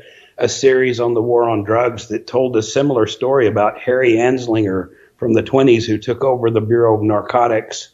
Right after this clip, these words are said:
and built it into, you know, a, a powerhouse, just another bureaucrat like Fauci.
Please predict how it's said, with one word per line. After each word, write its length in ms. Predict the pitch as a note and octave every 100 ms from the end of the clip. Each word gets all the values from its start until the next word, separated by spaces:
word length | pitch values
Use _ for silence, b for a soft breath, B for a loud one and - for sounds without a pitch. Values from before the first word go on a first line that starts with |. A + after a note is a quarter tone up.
| b b b _
and 580 | B2 A2+ G#2+ A#2 A2 -
built 300 | C#3 C#3 C3+
it 80 | B2
into, 680 | A#2+ A#2 A#2+ G#2+ G#2+ B2+
you 160 | C3 B2
know, 520 | G2+ G#2 B2 G#2+ - -
a, 60 |
a 60 | A2
powerhouse, 800 | - C3+ D#3 B2+ A2 G#2 G2+ -
just 260 | B2 B2
another 300 | A#2+ B2 C3+
bureaucrat 640 | A2+ A2 B2+ B2+ - G2+ A2+
like 260 | G#2 G2+ -
Fauci. 640 | A#2 A#2+ - G2 G#2+